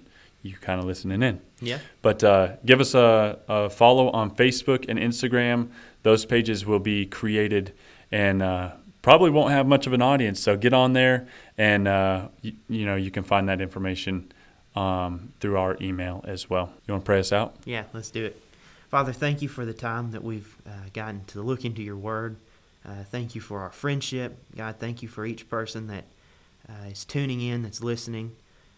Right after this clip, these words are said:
Speaker 2: right now. God, I ask that this would encourage them and it would challenge them, but that you would light a fire under us as believers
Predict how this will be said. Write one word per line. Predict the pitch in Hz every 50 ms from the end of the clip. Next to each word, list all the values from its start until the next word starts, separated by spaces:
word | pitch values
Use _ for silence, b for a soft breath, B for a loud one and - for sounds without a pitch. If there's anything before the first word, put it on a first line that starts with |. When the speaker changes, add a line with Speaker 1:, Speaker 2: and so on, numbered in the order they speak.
| b b _ -
Speaker 2:
right | - - 117 117 104 85
now. | 113 113 110 110 110 110 107 _ -
God, | - 110 107 107 104
I | 104 101
ask | - 107 107 104 - - -
that | - 104 87 90 - _ - _ _ -
this | 120 110 - -
would | 110 101 98
encourage | 98 98 - - 135 143 139 131 117 117
them | 123 120 120 117 113
and | 107 104
it | 98
would | - 101 -
challenge | - - 120 113 110 110 110 107 101 101
them, | 110 107 107 107 110 107
but | 107 101 101
that | - 107 104 - -
you | 131 123
would | 117 107
light | 107 104 113 117 107
a | 98
fire | - - 110 107 107 107 110 113 110 - b b b b b b b b b
under | - 123 127 120 117 113
us | 113 117 117 117 -
as | 107 98
believers | 98 104 110 104 107 110 110 107 104 104 95 98 - - - -